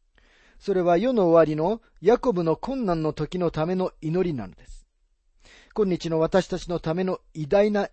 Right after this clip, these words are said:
祈りはこれです。黙示録二十二章の二十節。「主イエスよ、来てください。」そしてそれを待つ間、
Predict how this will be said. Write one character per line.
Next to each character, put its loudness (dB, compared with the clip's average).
祈 -2
り 0
は 2
こ -12
れ -12
で -20
す。 -20
黙 -2
示 -2
録 -2
二 -2
十 -4
二 -2
章 -4
の -2
二 -2
十 -4
節。 -18
「主 -6
イ 2
エ 8
ス -8
よ、 -10
来 -10
て 4
く -20
だ -12
さ -16
い。」 -20
そ -2
し -6
て 0
そ -6
れ 6
を 4
待 2
つ 0
間、 -4